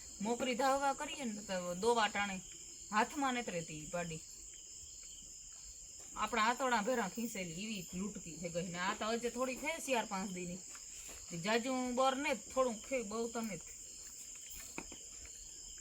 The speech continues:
આણી ઉતામળ ખાંડ ની આવે ગઈ જટ જટ. ખાંડ જોયું.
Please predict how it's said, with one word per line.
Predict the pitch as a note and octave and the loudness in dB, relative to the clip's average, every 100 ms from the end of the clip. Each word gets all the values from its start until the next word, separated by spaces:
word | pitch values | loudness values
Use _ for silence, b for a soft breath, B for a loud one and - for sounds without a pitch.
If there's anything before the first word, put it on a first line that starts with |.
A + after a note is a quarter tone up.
| - - - - - - - - - - - - - - - - - - | -14 -12 -12 -12 -12 -12 -8 -6 -6 -8 -10 -12 -12 -12 -12 -12 -12 -2
આણી | G#3+ B3 B3+ | 2 4 2
ઉતામળ | B3+ B3+ A#3+ A3+ | 2 2 4 2
ખાંડ | C4 B3+ A#3+ | 2 2 2
ની | G3 F3 | 0 -2
આવે | F3 E3+ | -2 -2
ગઈ | E3+ | -4
જટ | E3+ F3+ F3+ D#3+ | -6 -2 -4 -2
જટ. | E3+ E3 - - | -4 -4 -8 -2
ખાંડ | G#3+ F3+ | -2 0
જોયું. | E3 F3+ E3+ | -2 -2 -2